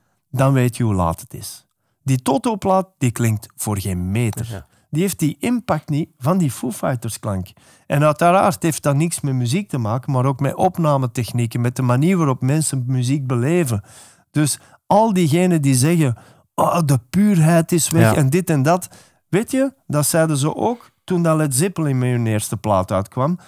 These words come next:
Speaker 1: Toen zeiden de jazzmuzikanten en de bluesmuzikanten
Speaker 2: Ja.
Speaker 1: ook van, "Oh man, dat is veel te, oh, al die distortie en ik moet dat niet hebben, dat is niet meer puur." Dat is een verhaal dat nooit zal stoppen.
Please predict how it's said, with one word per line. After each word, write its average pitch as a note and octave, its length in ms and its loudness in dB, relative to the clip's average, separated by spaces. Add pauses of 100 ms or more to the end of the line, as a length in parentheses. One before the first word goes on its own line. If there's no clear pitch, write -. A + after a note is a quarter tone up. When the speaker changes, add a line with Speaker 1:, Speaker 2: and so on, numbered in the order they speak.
(140)
Speaker 1:
Toen E3 180 0
zeiden D#3 320 2
de C#3+ 100 0
jazzmuzikanten D#3 920 0
en C3+ 120 0
de C3+ 100 0
bluesmuzikanten C3 840 2
Speaker 2:
Ja. - 80 -8
Speaker 1:
ook F#3+ 180 0
van, C#3 260 0 (460)
"Oh F3+ 320 2
man, F3+ 220 2
dat F3 140 2
is F3 160 2
veel G3+ 300 2
te, F3+ 180 -2
oh, F3 640 4
al F3+ 220 2
die F3 140 2
distortie F#3 880 0
en F3+ 120 0
ik F3 160 -2
moet G3 180 2
dat F3 140 2
niet D#3+ 160 6
hebben, F3+ 240 4
dat D3 100 2
is - 80 -2
niet F3+ 120 2
meer D3 200 2
puur." F3+ 320 0 (420)
Dat C3+ 180 0
is C3+ 140 2
een A#2+ 220 2 (220)
verhaal A#2 600 2
dat G#2 220 -2
nooit A2+ 340 -2
zal F2+ 200 -2
stoppen. - 440 -12